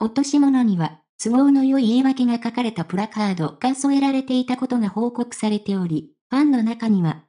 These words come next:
ルールとマナーを守る節度あるファンもいると思いますが、今回のパレードはゴミが少ないのは当たり前だと思いますとの意見もあります。結論。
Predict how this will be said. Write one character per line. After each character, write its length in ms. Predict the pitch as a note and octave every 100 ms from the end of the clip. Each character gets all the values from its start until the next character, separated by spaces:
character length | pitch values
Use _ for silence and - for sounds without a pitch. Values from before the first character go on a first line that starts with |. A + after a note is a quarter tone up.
| _
ル 100 | A3+
ー 120 | C4 B3
ル 140 | G#3
と 240 | - E3 -
マ 140 | C4
ナ 220 | D4 C#4+
ー 20 | A3+
を 60 |
守 260 | F#3+ G3+ A#3
る 80 | A3+
節 320 | A#3 A#3 A3+
度 100 | F3+
あ 80 | A3+
る 100 | A3
フ 40 |
ァ 140 | A#3
ン 80 | A#3+
も 100 | G#3
い 80 | F3
る 80 | G#3
と 140 | F#3
思 220 | F3 G#3 A#3+
い 80 |
ま 120 | A#3 A3+
す 140 | F#3+
が、 220 | F#3 E3+ - _ -
今 240 | C#4+ D#4
回 180 | C4+ A#3
の 140 | F#3+
パ 140 | - A#3+
レ 80 |
ー 120 | G3+ E3
ド 100 | D3+
は 180 | C#3 -
ゴ 100 | A#3
ミ 160 | C#4+
が 80 | C4
少 260 | B3+ - C4
な 120 | B3+
い 80 | A3+
の 160 | F3+
は 160 | D#3 C#3 -
当 80 |
た 120 | G3+ C#4
り 120 | C#4
前 180 | C4 A#3+
だ 140 | A3+
と 260 | G#3 F#3+ -
思 240 | G#3+ C4
い 80 | D4+
ま 120 | D4+
す 100 | D4
と 80 | A3+
の 140 | G#3
意 80 | G3
見 240 | - C4+ A#3+
も 100 | G#3
あ 80 |
り 100 | G3
ま 140 | G3+ G3+
す。 160 | - _ _ _ _
結 300 | - G#3+ -
論。 260 | C4 A3+